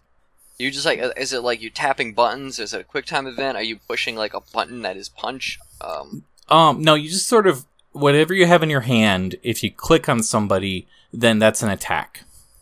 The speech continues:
Speaker 1: Okay.
Speaker 2: So this is, this is another frustrating thing. And you, you have to learn the controls to get out of some, like,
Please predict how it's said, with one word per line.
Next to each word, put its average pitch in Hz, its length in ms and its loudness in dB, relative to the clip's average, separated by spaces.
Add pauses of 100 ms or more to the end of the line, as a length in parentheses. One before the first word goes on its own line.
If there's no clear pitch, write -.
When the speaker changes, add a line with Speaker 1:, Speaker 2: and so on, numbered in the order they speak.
(180)
Speaker 1:
Okay. 113 220 -6 (480)
Speaker 2:
So 127 520 4
this 139 240 2
is, 147 260 -4
this 139 160 -4
is 135 100 -2
another 139 280 0
frustrating 107 560 0
thing. 82 320 -8 (640)
And 98 280 -2
you, 110 260 -2
you 110 120 -2
have 123 220 2
to 139 80 0
learn 123 220 2
the 113 80 0
controls 110 560 0
to - 100 -12
get 104 160 2
out 101 120 6
of 98 80 0
some, 98 220 0
like, 87 160 -2